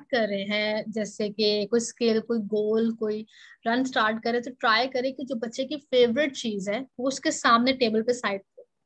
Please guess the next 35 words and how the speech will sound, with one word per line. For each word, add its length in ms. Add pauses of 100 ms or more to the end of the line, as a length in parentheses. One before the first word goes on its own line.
(480)
और 80
बच्चा 340
आपको 260
approach 760
करे 280
उसके 300
लिए 240
खुद 240
से। 220 (1000)
जब 260
approach 500
कर 180
रहा 100
है, 60
let's 280
suppose 360
phone 460
के 80
लिए 120
यूज 300
कर 200
रहा 80
है, 80 (600)
तो 80
उसको 200
जब 220
भी 120
phone 320
चाहिए, 460 (840)
वो 80
जब 200
सामने 540
होता 340
है 60
बच्चा 300